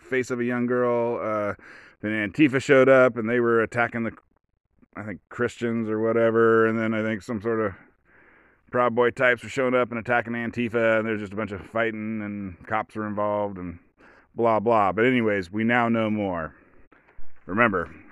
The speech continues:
a woman can be called a dude. So, anyways, so this dude, we, we, we know more about the dude who was going in there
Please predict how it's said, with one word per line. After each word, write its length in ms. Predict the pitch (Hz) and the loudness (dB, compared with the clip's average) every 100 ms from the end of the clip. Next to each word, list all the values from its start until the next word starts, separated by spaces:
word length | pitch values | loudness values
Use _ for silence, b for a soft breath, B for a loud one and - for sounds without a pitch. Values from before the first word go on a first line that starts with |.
| - | -10
a 60 | 98 | 0
woman 320 | 131 135 127 | 2 2 2
can 100 | 113 | 0
be 80 | 110 | 0
called 240 | 127 113 | 2 2
a 60 | 101 | 2
dude. 400 | 107 101 87 76 - - | 0 0 -2 -10 -20 -2
So, 320 | 107 98 87 - b b b b b b - | 0 0 -4 -10 b b b b b b -4
anyways, 500 | 165 139 120 120 120 | 0 4 6 6 4
so 240 | - - | -2 -2
this 220 | 123 135 113 | 2 2 2
dude, 540 | 139 147 123 139 139 - _ | 4 6 4 0 -6 -18 _
we, 100 | 117 131 | -10 -6
we, 120 | 131 | -6
we 200 | 123 120 | -2 2
know 180 | 131 135 | 4 4
more 260 | 135 135 | 6 4
about 240 | 123 123 120 | 4 2 0
the 80 | |
dude 340 | 117 101 107 127 | -4 0 0 0
who 120 | 123 | -2
was 120 | 117 | 0
going 240 | 113 123 120 | 2 2 2
in 120 | 104 | 0
there 360 | 101 113 131 | -2 -4 -6